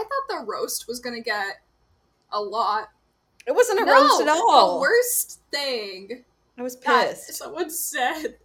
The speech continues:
Speaker 1: that I noted was Trey said, "Who invited this gremlin?" about Hunter, which I think is great. I think that's very funny. Um, it's, like,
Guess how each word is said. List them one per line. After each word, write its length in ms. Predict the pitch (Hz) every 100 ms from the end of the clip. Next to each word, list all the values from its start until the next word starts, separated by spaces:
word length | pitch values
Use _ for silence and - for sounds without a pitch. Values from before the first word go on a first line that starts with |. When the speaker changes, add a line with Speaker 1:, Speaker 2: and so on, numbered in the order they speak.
| 262
Speaker 1:
that 180 | 269
I 100 | 247
noted 560 | 226 214 247 262 220 226 254
was 280 | 254 349
Trey 540 | - - 370 320 349 370
said, 540 | 370 - 302 254 247 - - - -
"Who 180 | 277
invited 580 | 277 311 247 208 226 240
this 220 | 220 208 220
gremlin?" 680 | - 196 185 185 127 120 _
about 300 | - 214 208
Hunter, 500 | - 196 226 185 175
which 160 | 202 240 -
I 180 | 233 247
think 240 | 302 247
is 200 | 233 - _
great. 400 | _ 185 127 120
I 140 | - 214
think 180 | 254
that's 220 | 247 240 247
very 420 | 220 196 214 339 -
funny. 640 | 277 277 277 277 277 294 _ _ _ _ _
Um, 360 | 233 220 190 180 _
it's, 180 | - 240
like, 240 | 247 247